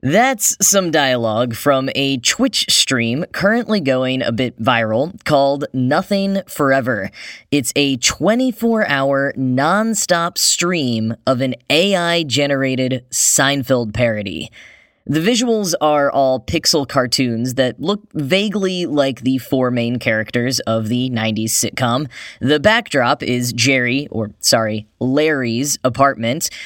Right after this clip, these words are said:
with transitional exterior shots outside of the building. Some episodes end with Larry up at the mic doing a stand-up bit.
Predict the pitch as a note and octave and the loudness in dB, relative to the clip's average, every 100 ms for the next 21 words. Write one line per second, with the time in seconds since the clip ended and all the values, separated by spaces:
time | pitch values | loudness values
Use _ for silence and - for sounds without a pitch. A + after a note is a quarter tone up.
0 | - C#3+ D3 - - - D#3 D3 D#3+ D3+ | -2 0 0 -2 -4 0 0 0 0 0
1 | C3+ B2+ A#2+ - E3 D#3 D3 D3+ - B2+ | 0 0 -2 0 2 2 0 0 0 0
2 | D#3 - - A2 - A#2+ A2+ G#2+ G#2 D#3+ | 0 -2 -4 -4 0 -2 -2 -4 0 0
3 | D#3+ D#3 D3 - - - - G#3 A3 G#3 | 2 -2 -4 -10 -20 -4 0 4 4 2
4 | F3+ - _ - - - D3+ C3 A#2 A#2+ | -2 -6 _ -4 -2 0 0 0 0 -2
5 | C3+ - D3+ D3 D3+ C3+ C3+ C3 A2+ - | -4 -2 0 2 0 0 0 -2 -4 -2
6 | B2+ C#3 C#3+ B2+ B2 C3 - B2 A2+ F#2+ | 2 2 2 0 0 0 2 2 0 -2
7 | A#2+ E3 F3+ E3+ - C3+ C#3+ B2+ A2+ - | 0 2 2 0 -6 -2 0 0 -2 0
8 | C3+ B2+ A#2 - A2 G#2 - - | 0 2 0 0 -2 -4 -2 -4